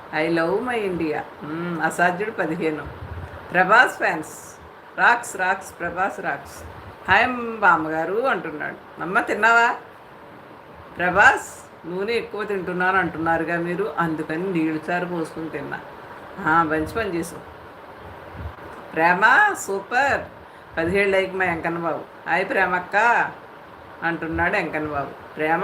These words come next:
గారి ఫేస్కి ఆ మచ్చ సూపర్ కదా. ఆ, బాగుంటుంది కదా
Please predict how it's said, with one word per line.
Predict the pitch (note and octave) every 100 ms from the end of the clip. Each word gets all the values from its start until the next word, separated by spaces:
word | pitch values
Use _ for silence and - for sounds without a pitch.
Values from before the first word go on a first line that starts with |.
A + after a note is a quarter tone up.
| B3 A3+
గారి | F#3+ E3+ E3+ E3+
ఫేస్కి | E3+ E3+ G3+ - G#3+ F3+ F3 F3 - - - -
ఆ | D3 D#3 D#3 D3 C#3+ C3+ - - - - D3+
మచ్చ | D3 - A3+
సూపర్ | A3 F3+ F3 F#3 -
కదా. | F3 F#3 A3 D4+ G#4+ F4
ఆ, | E3+ F#3 G#3+ G#3+
బాగుంటుంది | F#3 F3+ F#3+ G#3+ F#3 D3+
కదా | D3+ G3+